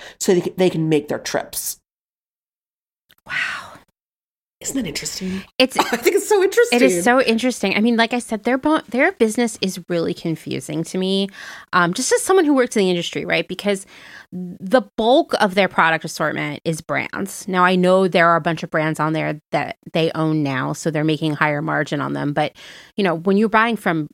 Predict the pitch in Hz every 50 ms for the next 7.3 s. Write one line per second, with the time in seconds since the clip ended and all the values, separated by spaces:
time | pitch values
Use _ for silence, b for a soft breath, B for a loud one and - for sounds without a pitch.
0 | - - - 147 151 - - - - 160 147 139 139 139 135 127 127 151 190 196
1 | - - - - 139 143 - - 147 147 143 139 143 B B B B B B B
2 | B 196 185 180 175 170 196 196 196 247 240 233 214 190 - 165 156 156 151 147
3 | 147 147 - - - 175 185 180 175 170 175 170 160 - - 175 - - 175 -
4 | - 180 165 151 160 156 - 160 - - - 185 - 151 - - 185 208 214 220
5 | 233 226 - 170 165 165 156 156 156 151 156 170 175 196 202 196 190 175 170 160
6 | 151 156 - - 165 147 147 147 147 143 135 - - 151 147 - - 147 143 -
7 | 139 139 - - -